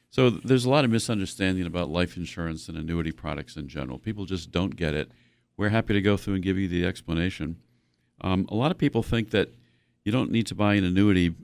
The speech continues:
um, for income before retirement. And the reality is it's just the opposite. Before you get ready to retire,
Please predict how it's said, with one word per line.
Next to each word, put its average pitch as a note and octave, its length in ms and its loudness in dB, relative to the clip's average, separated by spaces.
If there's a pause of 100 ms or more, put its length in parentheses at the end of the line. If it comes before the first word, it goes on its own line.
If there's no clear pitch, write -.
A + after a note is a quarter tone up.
um, D#2 480 0
for - 300 -8
income E2 560 0
before D#2+ 540 -2
retirement. F2+ 720 -2 (880)
And E2 140 -8
the D#2 60 -8
reality F2 560 2
is F2 260 -6
it's - 140 -20
just - 260 -10
the F2 80 -4
opposite. D#2+ 520 -6
Before F2+ 300 -10
you E2+ 80 -6
get E2 160 -12
ready G2+ 240 -2
to B2+ 160 -10
retire, D#2 560 -8